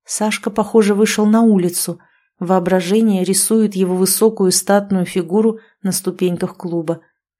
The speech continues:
Как он ёжится на морозном воздухе, поводя плечами, обтянутыми простой футболкой.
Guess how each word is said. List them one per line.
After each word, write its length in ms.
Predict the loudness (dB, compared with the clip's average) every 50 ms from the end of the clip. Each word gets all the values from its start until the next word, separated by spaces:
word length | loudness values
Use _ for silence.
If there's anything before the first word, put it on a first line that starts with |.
| _ _ _
Как 200 | -4 -2 2 4
он 160 | 4 6 6
ёжится 520 | 6 6 4 2 2 0 -2 -2 -2 0
на 80 | 0 2
морозном 520 | 2 2 4 4 4 2 2 2 0 0
воздухе, 600 | 0 0 0 0 0 0 -4 -4 -6 -8 -12 -14 -14 _
поводя 400 | -8 -4 0 0 0 2 2 0
плечами, 680 | 0 0 -4 -4 -4 -2 0 0 0 0 0 -2 -6 -6 -6
обтянутыми 720 | -8 -8 -6 -4 -2 0 0 0 0 -2 -2 -4 -4 -4
простой 420 | -4 -4 -4 -4 -4 -2 -4 -4
футболкой. 680 | -4 -4 -6 -6 -4 -2 -2 -2 -2 -2 -6 -8 -10 -10